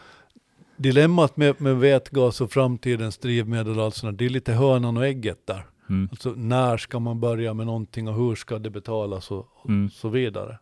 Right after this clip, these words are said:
Speaker 1: Men det som behövs är vatten och elektricitet. Och gärna då elektricitet som är framtagen på något slags skonsamt sätt.
Speaker 2: Och billigt.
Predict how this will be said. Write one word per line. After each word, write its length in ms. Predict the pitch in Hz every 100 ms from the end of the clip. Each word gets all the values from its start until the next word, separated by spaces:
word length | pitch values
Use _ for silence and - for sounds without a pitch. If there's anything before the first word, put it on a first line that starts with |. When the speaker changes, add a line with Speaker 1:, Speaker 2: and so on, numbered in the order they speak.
| _
Speaker 1:
Men 180 | - 117
det 140 | 123 123
som 220 | 139 123
behövs 520 | 123 175 175 147 -
är 160 | 127 107 - - - - -
vatten 680 | 131 160 - - 147 135 131 _ _ _ _ _
och 400 | - 131 - - -
elektricitet. 960 | 113 110 - 107 117 147 107 98 - - -
Och 100 | 127
gärna 320 | 131 127 120
då 120 | 120
elektricitet 800 | 113 110 - 110 110 127 117 -
som 180 | - 113
är 120 | 107
framtagen 720 | - 123 117 - 117 110 110
på 120 | 95 113
något 240 | 107 110
slags 560 | - 113 107 - - -
skonsamt 680 | - 117 113 104 120 110 -
sätt. 440 | 139 - _ - _ -
Speaker 2:
Och 100 | -
billigt. 420 | 117 104 110 -